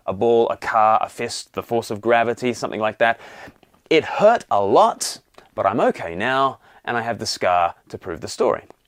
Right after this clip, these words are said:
Jesus' scar story goes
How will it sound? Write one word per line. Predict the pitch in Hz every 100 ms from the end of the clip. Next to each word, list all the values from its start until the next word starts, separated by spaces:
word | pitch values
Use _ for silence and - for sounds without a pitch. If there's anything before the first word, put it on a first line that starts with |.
| _ _ _ _ _ _ _ _ _ - - -
Jesus' | - 208 127
scar | - - 101 87
story | - - 82 113 - -
goes | 87 120 -